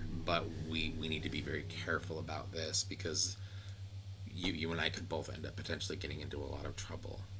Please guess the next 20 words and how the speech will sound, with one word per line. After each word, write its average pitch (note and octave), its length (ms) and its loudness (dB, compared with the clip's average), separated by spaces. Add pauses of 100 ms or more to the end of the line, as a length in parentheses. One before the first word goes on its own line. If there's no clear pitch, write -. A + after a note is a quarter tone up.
(120)
around D2 340 -4
this. - 380 2 (260)
And, D2+ 260 -4
you E2+ 60 -2
know, D#2 220 0 (520)
and, E2+ 360 4
you F#2 80 2
know, F2+ 100 4
and G#2 260 2
I A2+ 120 8
would A2+ 140 8
hope D3+ 400 12
that G#2+ 100 4
there G2 100 10
would F#2+ 160 8
be F2+ 240 4 (160)
teachers F#2+ 440 6
that F#2 120 4
would E2+ 220 4
be E2+ 400 6